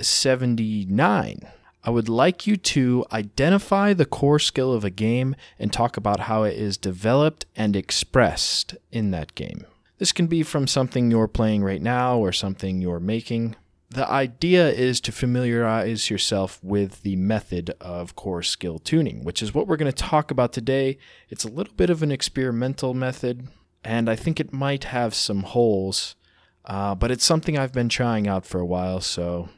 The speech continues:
yeah, after you listen to this, I would highly encourage you to give it a shot and participate in the Game Dev Challenge. If you wanna do that, you can just go to our community Discord and leave your post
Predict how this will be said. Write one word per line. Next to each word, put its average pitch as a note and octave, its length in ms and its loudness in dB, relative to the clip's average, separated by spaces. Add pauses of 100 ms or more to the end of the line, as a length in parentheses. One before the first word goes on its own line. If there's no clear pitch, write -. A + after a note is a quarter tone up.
(200)
yeah, G3 220 2
after F2+ 320 0
you A#2 200 2
listen D3 300 2
to D3+ 100 0
this, D3+ 440 2
I A2+ 100 0
would A#2+ 160 2
highly D3 420 2
encourage C3+ 480 0
you A#2+ 140 0
to A#2 360 -4
give C3+ 200 -2
it D#3+ 60 0
a D#3 40 2
shot F3+ 440 0
and A#2 260 -2
participate A#2 760 -2
in A#2+ 340 0
the G#2+ 100 -2
Game G#2 240 -4
Dev G2+ 180 -4
Challenge. F2 440 -4
If - 160 -10
you G#2+ 80 -2
wanna D3 200 0
do D3+ 200 0
that, D#3 260 2 (300)
you D3+ 120 -2
can D#3+ 120 0
just C#3 160 0
go B2+ 120 2
to A#2+ 100 4
our A2+ 100 2
community A2 480 -2
Discord B2 640 0 (340)
and F#2+ 160 -2
leave C3+ 180 -2
your C#3 100 2
post A#2 460 0